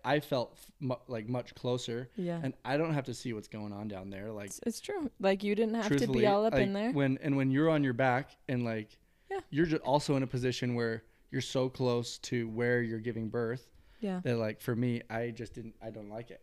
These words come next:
Speaker 1: Like, I would just
Speaker 2: Yeah.
Speaker 1: rather be right in front of
Speaker 2: Yeah.
Speaker 1: you. And, like, there's a, like, we could just full on embrace each other when
Speaker 2: Yeah.
Speaker 1: you're giving birth, which I
Speaker 2: Yeah.
Speaker 1: was like, "Okay, this is f-, much better for us."
Speaker 2: As support people.
Speaker 1: Um, and I liked it for that reason. I mean, there's probably,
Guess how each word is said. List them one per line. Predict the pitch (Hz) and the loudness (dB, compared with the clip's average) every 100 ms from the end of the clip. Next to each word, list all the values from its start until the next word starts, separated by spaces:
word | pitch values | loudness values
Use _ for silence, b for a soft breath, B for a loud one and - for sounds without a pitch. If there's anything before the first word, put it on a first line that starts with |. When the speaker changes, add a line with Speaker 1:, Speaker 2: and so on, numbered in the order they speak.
| - | -16
Speaker 1:
Like, | 104 | -14
I | 107 | -8
would | 208 | -4
just | 262 | -4
Speaker 2:
Yeah. | 113 | -4
Speaker 1:
rather | 104 | -10
be | 101 98 | -12 -12
right | 101 98 | -12 -12
in | |
front | 120 104 101 | -12 -12 -8
of | |
Speaker 2:
Yeah. | 147 226 | -4 -4
Speaker 1:
you. | 202 - _ - - | -4 -12 _ -20 -14
And, | 113 104 | -12 -10
like, | 98 101 - _ | -12 -14 -20 _
there's | 127 110 | -8 -8
a, | 107 - - - - | -10 -18 -20 -20 -12
like, | 120 | -8
we | 110 | -6
could | 120 120 | -6 -8
just | 107 | -8
full | - 113 107 | -10 -10 -8
on | 104 | -8
embrace | 101 98 107 107 | -10 -12 -12 -12
each | 123 - | -14 -14
other | 104 95 101 _ _ _ | -14 -14 -18 _ _ _
when | 110 104 101 - | -14 -12 -12 -8
Speaker 2:
Yeah. | 214 | -6
Speaker 1:
you're | 226 | -6
giving | 107 101 | -8 -10
birth, | 98 104 98 | -10 -12 -12
which | 110 107 | -14 -10
I | 101 | -10
Speaker 2:
Yeah. | |
Speaker 1:
was | 98 | -10
like, | 104 92 104 | -12 -16 -18
"Okay, | - 98 | -16 -14
this | 104 98 | -14 -14
is | 110 | -16
f-, | - _ _ - | -18 _ _ -10
much | 123 110 - | -6 -6 -8
better | 107 101 104 _ _ | -12 -12 -14 _ _
for | - 135 120 - | -14 -6 -4 -4
us." | 113 107 117 - - _ _ _ _ _ _ - | -8 -10 -10 -14 -18 _ _ _ _ _ _ -12
Speaker 2:
As | 165 160 | -6 -6
support | - 156 165 151 | -6 -6 -6 -8
people. | 143 110 | -6 -4
Speaker 1:
Um, | 104 101 101 101 - - - - - _ - - _ - | -4 -4 -6 -8 -14 -20 -20 -20 -20 _ -20 -20 _ 4
and | 131 131 | 6 6
I | - 135 | 8 8
liked | 123 113 - | 8 4 2
it | 110 - _ | -2 -4 _
for | - 110 | 0 2
that | 104 | 4
reason. | 107 104 | 0 0
I | 104 | -2
mean, | 104 101 | -4 -4
there's | 101 104 110 | -4 -4 -6
probably, | - 110 107 104 | -4 -2 -2 -6